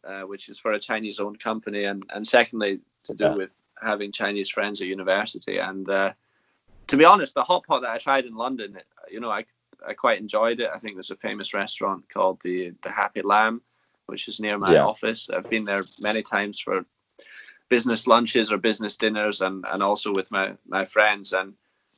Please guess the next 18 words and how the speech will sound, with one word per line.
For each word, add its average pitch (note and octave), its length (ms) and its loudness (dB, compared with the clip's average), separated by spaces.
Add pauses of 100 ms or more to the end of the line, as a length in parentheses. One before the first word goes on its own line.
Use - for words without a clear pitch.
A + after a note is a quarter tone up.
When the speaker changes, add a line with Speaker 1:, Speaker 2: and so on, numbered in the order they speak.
Speaker 1:
um, A2 540 4
I, A#2+ 160 4
it's F#3+ 220 2
a A#3+ 80 -4
sort G#3+ 220 8
of D3 80 2
acquired D3 500 4
taste, C#3+ 420 -6
I G#2 80 -6
think, B2+ 240 -14
is A2+ 140 -12
something A#2 320 -10
that F2+ 140 -10
I've G#2 160 -18
grown A2 360 -8
to A2 180 -18
like. A#2+ 300 -4 (460)
Um, G2+ 600 -4